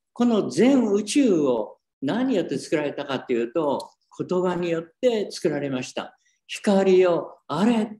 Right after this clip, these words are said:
と発せられると、光があったとあります。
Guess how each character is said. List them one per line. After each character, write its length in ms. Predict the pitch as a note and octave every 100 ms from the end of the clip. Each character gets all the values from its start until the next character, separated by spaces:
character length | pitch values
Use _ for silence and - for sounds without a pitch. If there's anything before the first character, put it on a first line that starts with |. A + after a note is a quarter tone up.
| -
と 380 | A#3 D#3+ - _
発 180 | - D3+
せ 120 | -
ら 120 | E3 D3+
れ 100 | C#3+
る 120 | C#3
と、 120 | D#3
光 280 | - - C#3+
が 100 | C#3
あ 40 |
っ 80 | C#3+
た 80 | E3
と 280 | D3+ _ C#3
あ 60 | A#2
り 120 | G2+
ま 80 | -
す。 220 | -